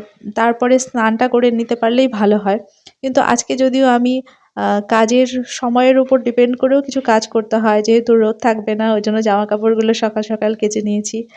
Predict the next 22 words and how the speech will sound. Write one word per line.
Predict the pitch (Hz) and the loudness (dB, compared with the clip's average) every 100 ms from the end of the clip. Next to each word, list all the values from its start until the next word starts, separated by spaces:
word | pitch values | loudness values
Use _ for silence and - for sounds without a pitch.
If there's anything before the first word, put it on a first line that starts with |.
| - - - | -20 -20 -6
তো | - | -2
এইভাবে | - 311 339 370 359 370 | 2 2 2 2 2 2
প্ল্যানগুলো | 370 262 247 262 285 277 285 294 | 0 2 4 2 -2 -4 -2 0
করতেই | 294 226 226 254 | 2 0 0 -4
থাকি | 277 247 220 226 | -2 -2 -2 -2
একটার | 208 214 214 | -2 -2 -4
পর | 214 214 | 0 0
একটা, | 208 208 | 0 0
যেইভাবে | 208 214 220 220 220 226 - - _ - | 0 0 0 2 0 -2 -8 -20 _ 2
করলে | 254 254 254 | 4 4 2
আমার | 226 226 233 | 0 0 0
নিজের | 226 220 233 254 247 | 0 -2 0 -2 0
কাজের | 208 208 233 254 254 _ _ - | 2 2 2 0 -2 _ _ 0
হেল্প | 262 262 | 0 2
হবে, | 302 330 302 208 | 2 4 4 2
সেই | - 240 | -2 -2
সঙ্গে | 240 240 240 | 0 -2 0
আমিও | 214 220 254 262 | 0 0 0 0
কিছুটা | 262 233 233 233 | -2 -4 0 0
সময় | 240 220 226 | 0 0 0
হাতে | 226 214 202 | 0 0 0
পাবো। | 220 202 196 240 | 2 4 4 -2